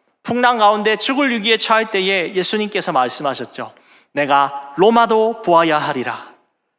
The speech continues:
그렇게 하여 바울이 지금까지 로마에 올 수 있었습니다. 이렇게 이 바울의 마지막 모습을 기록하면서 누가는 사도행전을 마칩니다. 그리고 이것을 마치면서 이 사도행전을 먼저 읽고 있는,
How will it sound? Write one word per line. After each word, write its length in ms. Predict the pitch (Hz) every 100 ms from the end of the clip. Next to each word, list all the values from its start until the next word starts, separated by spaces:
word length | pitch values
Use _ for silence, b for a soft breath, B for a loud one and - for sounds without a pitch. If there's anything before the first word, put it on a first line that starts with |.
| _
그렇게 300 | - 151 151
하여 240 | 160 151 143
바울이 340 | 156 147 143
지금까지 640 | - 185 196 190 165 165 277 B B -
로마에 380 | 143 143 135 -
올 200 | 214 220
수 160 | -
있었습니다. 760 | 143 143 123 131 110 110 101 - _ _ _ _ _ _ _ _ b b b b _
이렇게 240 | 202 214
이 100 | 202
바울의 360 | 190 180 196 208
마지막 480 | 175 165 196 196 170
모습을 420 | 170 - 180 165
기록하면서 960 | - 185 - 147 135 - 139 107 - 135
누가는 340 | 151 151 147
사도행전을 680 | - 185 190 190 170 156 147
마칩니다. 640 | 147 - 131 113 120 110 - _ b b b b _
그리고 280 | 170 156 160
이것을 300 | 160 175 180
마치면서 760 | 151 - 160 139 - 151 - B B B
이 100 | 175
사도행전을 760 | - 196 190 208 202 185 180 170
먼저 400 | 135 131 139 139
읽고 340 | 226 240 190
있는, 340 | 156 135 156